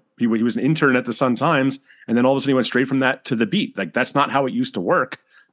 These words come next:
Um, but, you know, you can do that. It happens. It ha-, and people that I went to college with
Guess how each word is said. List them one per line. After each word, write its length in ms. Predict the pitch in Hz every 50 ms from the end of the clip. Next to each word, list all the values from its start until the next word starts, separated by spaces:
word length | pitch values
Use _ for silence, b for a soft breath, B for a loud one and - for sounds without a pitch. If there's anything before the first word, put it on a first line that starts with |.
| b -
Um, 400 | 110 101 101 104 101 101 110 - _ _ -
but, 320 | - 120 113 104 104 - -
you 100 | 131 117
know, 200 | 101 92 98 -
you 160 | - 120 117
can 160 | 113 - 147
do 160 | 123 - 202 233
that. 200 | - 78 71 82
It 80 | 92 90
happens. 440 | - 147 180 202 - - - - 147
It 100 | - -
ha-, 60 | 117
and 340 | - 120 104 101 104 - -
people 220 | - 143 156 160 151
that 80 | 147
I 80 | 156 202
went 160 | 202 202 170
to 60 | -
college 320 | - - 98 92 87 82 95
with 180 | 90 87 85